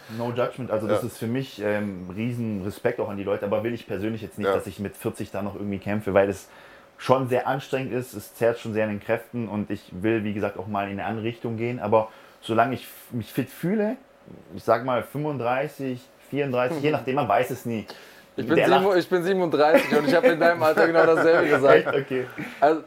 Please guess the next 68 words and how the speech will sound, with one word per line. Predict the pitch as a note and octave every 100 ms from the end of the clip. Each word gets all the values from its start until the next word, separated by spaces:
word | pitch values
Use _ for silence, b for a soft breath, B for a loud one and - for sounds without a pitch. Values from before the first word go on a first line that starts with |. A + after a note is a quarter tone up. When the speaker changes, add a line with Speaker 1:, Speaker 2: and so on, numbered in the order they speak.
| -
Speaker 3:
irgendwann | E3 F#3 F3+
fehlt's | F3+ G3 -
dir | D3 B2+
Speaker 1:
Ja, | B2+ C3
Speaker 3:
halt, | B2 A2
Speaker 1:
das |
Speaker 3:
ne? | B2+ C3+
Speaker 1:
kann | A#2+ A2+
ich, | -
kann | A2
ich |
mir | G#2
Speaker 3:
Und | G2+
Speaker 1:
gut | G#2+
Speaker 3:
die, |
Speaker 1:
vorstellen. | D#3 F#2+ D#3
Speaker 3:
diese | D3+
Aufregung | C#3 F3 - D#3 E3 D3+ E3 D3+
und, | C#3+ G2+ G2+ G2+
Speaker 1:
Mhm. |
Speaker 3:
äh, | F#2+ - A#2+
ich | B2+
weiß | D#3
nicht, | D#3 D3
wie |
es | D3
dir | C#3+ E3+
geht | D#3+ E3
vor | E3
einem | E3 D#3
Kampf, | E3 E3+ E3+ A#2+
aber | A#2+ B2
ich | C#3 -
fühle | D#3
mich | D3+ C3+
nie | D3+
so | C#3 C#3
lebendig | C3 C3 C#3+ C#3 C3+
wie | C3+
beim | C#3 C#3
Kämpfen. | C#3+ D#3+ -
Speaker 1:
Ja. | F2+ F2
Speaker 3:
Und | A#2
in | C3
der | B2+
Vorbereitung | - D3 C3+ B2 B2 B2 B2+
und | B2 A#2+
das, | C3+
was | C3+
du | F#2
Speaker 1:
Ja. | C3+
Speaker 3:
eben | A#2+
beschrieben | A#2+ D3+ D3+ C3+
hast | B2
mit, | C3 B2+ - B B B B B B
da | C#3
steht | B2+ C#3
viel | D3 C#3+
auf | C3
dem | C3
Spiel | - C#3 C#3+ C#3+
und, | C3+ B2+ -
Speaker 1:
Mhm. | D3
Speaker 3:
ne, | D3 C#3+
das | C3
ist | B2+
mental | C#3 C#3 C#3 C#3+ C#3+
was, | C#3+ C#3+ -